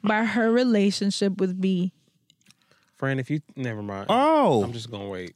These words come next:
Speaker 1: So
Speaker 3: I,
Speaker 1: he
Speaker 3: I,
Speaker 1: told her, "Until you end the affair,"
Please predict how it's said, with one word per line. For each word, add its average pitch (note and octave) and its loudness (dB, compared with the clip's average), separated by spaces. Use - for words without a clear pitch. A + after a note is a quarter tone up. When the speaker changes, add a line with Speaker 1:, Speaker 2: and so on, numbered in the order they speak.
Speaker 1:
So C4 0
Speaker 3:
I, C4 4
Speaker 1:
he D#4 4
Speaker 3:
I, D#4+ 2
Speaker 1:
told D#4+ 2
her, E4+ 2
"Until B3+ 2
you C4+ 2
end C#4 2
the D4 4
affair," A#3 0